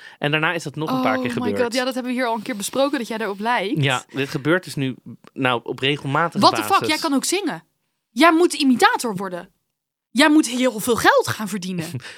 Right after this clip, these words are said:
Speaker 1: <laughs> Maar ik kan niet Sam Smith zingen.
Speaker 2: Ja, maar je kan toch zanglessen nemen?
Speaker 1: Dat zou kunnen.
Speaker 2: Ja, dit is een gemiste kans.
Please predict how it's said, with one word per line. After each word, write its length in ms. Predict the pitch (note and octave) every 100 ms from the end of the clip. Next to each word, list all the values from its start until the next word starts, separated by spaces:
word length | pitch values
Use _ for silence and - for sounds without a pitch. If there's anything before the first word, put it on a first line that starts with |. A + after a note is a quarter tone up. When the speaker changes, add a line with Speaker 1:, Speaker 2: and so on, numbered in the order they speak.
| -
Speaker 1:
<laughs> 320 | - - -
Maar 120 | C#3+
ik 120 | D#3+
kan 160 | - A3+
niet 160 | A3
Sam 240 | - F3 E3
Smith 320 | F3+ F#3 F3+
zingen. 320 | - G2 F2+
Speaker 2:
Ja, 60 | D#4
maar 80 | D4+
je 60 |
kan 80 | D#4
toch 120 | D4+ A#3
zanglessen 540 | B3+ A4+ E4+ - A#3
nemen? 460 | G3+ F#3+ F#3 G#3+ E4+ _ _ _ B2 F2 G#1+ - - C2
Speaker 1:
Dat 240 | B2+ -
zou 160 | G#2 G2
kunnen. 400 | G#2+ G#2 B2+ A#2+ _ _ _ _ _ _ _ _ _ _ _ _ _ _ -
Speaker 2:
Ja, 180 | G#3+ A3
dit 180 | A3+ B3
is 240 | C4 A3
een 120 | B3+ B3
gemiste 480 | B3+ A#3 A3+ -
kans. 680 | A#3 C5+ F4 F3 - - -